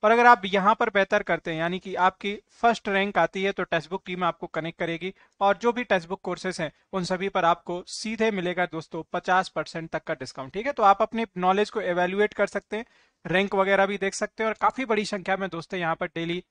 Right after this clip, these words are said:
स्टूडेंट पार्टिसिपेट करते हैं, ठीक है? So चलिए रुक करते हैं आज के सबसे पहले सवाल का और देखते हैं कि आज का सबसे पहला सवाल कौन सा है दोस्तों, ठीक है? So ये रहा आप सभी के सामने आज के सेशन का सबसे पहला सवाल। <clears throat> सौरभ, yes, very good afternoon।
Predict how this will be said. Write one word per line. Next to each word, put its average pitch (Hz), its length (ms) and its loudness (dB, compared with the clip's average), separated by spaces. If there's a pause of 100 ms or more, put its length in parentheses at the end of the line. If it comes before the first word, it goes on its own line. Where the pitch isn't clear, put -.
(240)
स्टूडेंट 165 380 -8
पार्टिसिपेट 139 420 -8
करते - 240 -18
हैं, 127 60 -18
ठीक 165 120 -12
है? 196 80 -8 (420)
So 202 100 -6
चलिए 226 240 6
रुक 220 140 -2
करते 220 260 2
हैं 240 100 2
आज 190 160 2
के 208 100 -6
सबसे - 240 -8
पहले 180 220 -2
सवाल 175 300 -2
का 196 180 -6 (380)
और 165 120 -4
देखते 170 320 -10
हैं 180 120 -6
कि 170 120 -10
आज 160 200 -4
का 160 180 -4
सबसे 190 320 -10
पहला 156 220 -4
सवाल 151 320 -8
कौन 147 200 -10
सा 156 120 -12
है 151 60 -10
दोस्तों, 143 300 -16
ठीक 160 160 -16
है? 165 60 -8
So 147 240 -16
ये 180 140 -6
रहा 170 260 -4
आप 143 80 -4
सभी 147 240 -12
के 151 100 -12
सामने 147 300 -8
आज 139 200 -10
के 151 80 -14
सेशन 151 320 -14
का 139 180 -10 (280)
सबसे - 380 -6
पहला 147 300 -6
सवाल। - 640 -12
<clears throat> 143 160 -8 (1300)
सौरभ, 190 480 4
yes, 180 380 -2
very 170 180 0
good 170 120 -2
afternoon। 170 580 -2